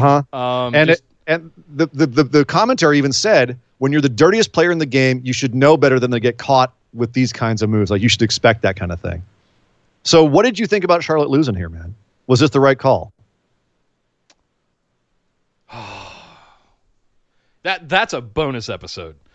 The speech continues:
Speaker 2: Like, that's a, <laughs> that, seriously, that question, should Charlotte have taken a loss here? I think at some point down the line, yes.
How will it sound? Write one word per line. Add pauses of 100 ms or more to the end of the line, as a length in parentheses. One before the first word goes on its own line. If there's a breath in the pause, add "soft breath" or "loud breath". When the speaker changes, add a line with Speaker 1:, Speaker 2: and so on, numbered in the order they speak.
(280)
Speaker 2:
Like,
that's
a, (480)
<laughs>
that,
seriously,
that
question,
should
Charlotte
have
taken
a
loss
here? (300 soft breath)
I
think
at
some
point
down
the
line,
yes.